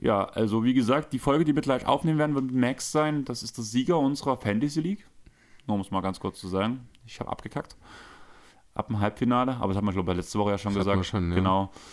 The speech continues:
Speaker 1: Und die Folge habt ihr dann schon gehört, da wird ihr auch wissen, wie das ganze Play-in-Preview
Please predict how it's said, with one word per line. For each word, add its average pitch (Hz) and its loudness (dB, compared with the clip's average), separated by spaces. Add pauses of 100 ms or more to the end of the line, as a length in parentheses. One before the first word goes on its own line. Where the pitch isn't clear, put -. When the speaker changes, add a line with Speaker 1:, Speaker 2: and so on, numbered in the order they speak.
(260)
Speaker 1:
Und 101 2
die 127 0
Folge 135 2
habt 131 0
ihr 135 2
dann 127 2
schon 123 2
gehört, 135 2
da 131 2
wird 113 0
ihr 117 4
auch 113 -2
wissen, 117 0
wie 117 2
das 110 0
ganze 107 -2
Play-in-Preview 117 0